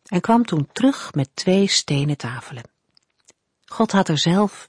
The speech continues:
zijn geboden op geschreven. In de komende hoofdstukken van Exodus volgt een ontwerp van de tabernakel.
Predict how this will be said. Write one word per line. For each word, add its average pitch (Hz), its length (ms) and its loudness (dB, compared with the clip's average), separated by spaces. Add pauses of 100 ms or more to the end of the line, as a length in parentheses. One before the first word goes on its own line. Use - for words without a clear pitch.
zijn 147 220 -2
geboden 127 420 -2
op - 100 -8
geschreven. - 520 -10 (2250)
In 165 80 -2
de 160 60 2
komende 214 340 4
hoofdstukken 185 500 2
van 151 160 -2
Exodus 160 640 -2
volgt - 400 -2
een 175 120 -4
ontwerp 156 440 0
van 160 140 -4
de 151 80 -2
tabernakel. 131 720 -4